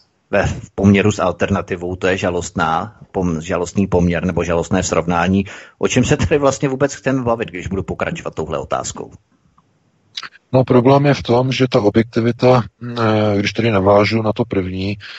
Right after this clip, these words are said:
Speaker 2: tak ta objektivita spočívá v tom, že jak je tedy rozepsáno v té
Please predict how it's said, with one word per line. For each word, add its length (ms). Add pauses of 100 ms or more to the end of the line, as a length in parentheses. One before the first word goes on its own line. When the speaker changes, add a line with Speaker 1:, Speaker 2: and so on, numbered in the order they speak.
(200)
Speaker 2:
tak 160
ta 120
objektivita 480
spočívá 560
v 120
tom, 400
že 400 (160)
jak 200
je 60
tedy 360
rozepsáno 600
v 40
té 300